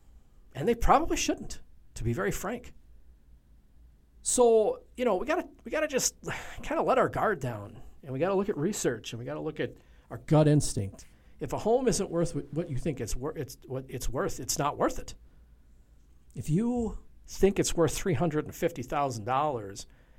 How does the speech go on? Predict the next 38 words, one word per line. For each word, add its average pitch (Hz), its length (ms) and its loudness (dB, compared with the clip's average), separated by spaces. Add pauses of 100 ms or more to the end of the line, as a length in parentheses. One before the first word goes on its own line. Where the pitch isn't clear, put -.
(320)
but 135 200 -6
the, 123 300 -4
the 131 80 -6
numbers, 127 680 0
the - 80 -6
data 147 400 2
are 113 140 2
pushing 117 400 8
it 117 120 -4
towards 113 300 -4
three 127 240 -4
hundred 117 340 -4
and, 90 220 -16 (580)
you - 80 -16
know, - 80 -18
fifteen 156 720 -6
or 92 80 -8
twenty, 139 640 0 (580)
well, 190 320 -4 (160)
then 120 140 -8
I 147 80 0
don't 147 180 2
know 156 80 -6
what 131 240 -4
you - 60 -8
s-, - 200 -6
I, 135 260 -8
I, 147 260 -10
I 156 60 -4
can't 151 280 -6
help - 320 -2
you 104 80 0
there. - 300 -10 (1300)
But 226 260 6 (720)
stop 311 420 0
making 247 380 2
it 151 100 4
about 123 400 0